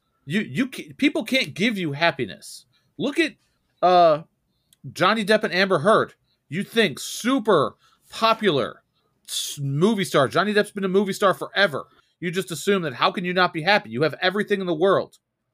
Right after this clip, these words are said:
Will Smith, you have everything in the world. How can you not be happy? It has nothing to do with all the, it, I mean, y-, you're just a human. You have a life. But happiness comes from what we make for ourselves.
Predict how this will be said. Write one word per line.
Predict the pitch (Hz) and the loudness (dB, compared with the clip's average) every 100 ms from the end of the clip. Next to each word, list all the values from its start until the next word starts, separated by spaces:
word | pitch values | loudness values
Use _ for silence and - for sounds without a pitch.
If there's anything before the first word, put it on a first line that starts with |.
| - | 0
Will | 175 190 | 2 2
Smith, | - 202 127 - _ _ | 0 0 0 -4 _ _
you | 160 | 0
have | 151 | 4
everything | 196 220 226 | 4 2 -2
in | 214 | 0
the | 190 | 2
world. | 214 143 101 | 4 4 2
How | 143 180 | -2 0
can | 208 | -2
you | 190 | -2
not | 190 185 | 0 0
be | 185 | 0
happy? | 180 190 110 - - _ _ _ _ - | 2 2 0 -10 -16 _ _ _ _ -10
It | 165 | -6
has | 180 214 | -2 0
nothing | 214 226 214 | 2 0 0
to | 175 | -2
do | 147 262 254 | 0 0 0
with | 143 110 - | 0 0 -2
all | 135 123 | 0 0
the, | 123 110 | 0 -4
it, | 131 135 | -6 -4
I | |
mean, | 139 135 127 | -4 -4 -8
y-, | 123 | -14
you're | 127 139 175 | -8 -4 -6
just | 185 - | -6 -12
a | |
human. | - 240 226 - 113 | -6 -6 -6 -8 -8
You | 135 | -4
have | 151 | -4
a | 120 | -2
life. | 196 170 98 - _ _ _ _ | -2 -2 -4 -12 _ _ _ _
But | 160 147 _ | -4 -4 _
happiness | - 220 247 226 180 | -6 -2 -2 -2 -4
comes | - 202 185 | -4 -6 -6
from | - 190 170 139 123 | -8 -2 0 0 0
what | 190 180 | 0 0
we | 175 | -4
make | 151 180 180 | -2 -4 -2
for | 170 147 | -2 0
ourselves. | 127 - 220 165 92 - - | 0 0 0 0 -2 -12 -20